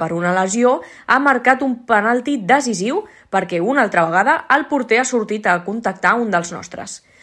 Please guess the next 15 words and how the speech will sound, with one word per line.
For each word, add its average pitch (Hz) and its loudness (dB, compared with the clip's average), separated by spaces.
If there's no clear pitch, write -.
Per 180 2
primera 185 4
vegada 185 6
amb 202 4
els 180 -2
locals 170 0
pel 175 0
davant, 240 2
la 180 2
grada 180 2
i - -
la 202 2
banqueta 240 0
s'han 240 -4
reactivat. 269 -2